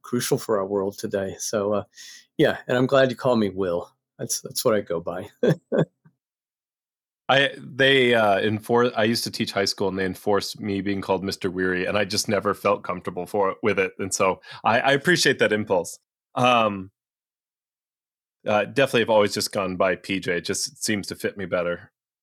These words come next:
Speaker 2: But as we look at your book, uh, Wild and Sacred Call, um, why this book? I mean, <laughs> like, anything about climate change does have that, uh, house on fire. You know, you, you quote the Greta Thunberg, uh, line,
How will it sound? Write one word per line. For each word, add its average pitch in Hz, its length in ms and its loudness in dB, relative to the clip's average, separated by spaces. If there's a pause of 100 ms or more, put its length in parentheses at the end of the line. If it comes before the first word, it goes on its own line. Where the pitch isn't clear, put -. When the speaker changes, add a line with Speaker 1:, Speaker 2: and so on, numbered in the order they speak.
(400)
Speaker 2:
But 135 140 2
as 160 160 2
we 165 80 4
look 202 180 2
at - 120 -4
your 127 80 2
book, 127 280 2
uh, 104 240 2
Wild 117 300 4
and 110 100 -4
Sacred 107 440 -2
Call, 101 500 0 (140)
um, 98 560 0 (560)
why 127 340 4
this 139 220 0
book? 101 420 0
I 135 100 2
mean, 131 360 2 (280)
<laughs> 247 320 -2
like, 143 240 4
anything 214 360 4
about 170 180 4
climate 127 320 2
change 117 320 0
does 107 240 2
have 104 220 0
that, 98 340 0 (420)
uh, 95 440 2
house 123 320 4
on 117 160 4
fire. 110 420 4
You 113 140 0
know, 110 80 2
you, 104 200 2
you 117 120 -6
quote 110 240 0
the 101 180 0
Greta 101 420 0
Thunberg, 101 500 -2 (500)
uh, 104 280 4
line, 92 500 2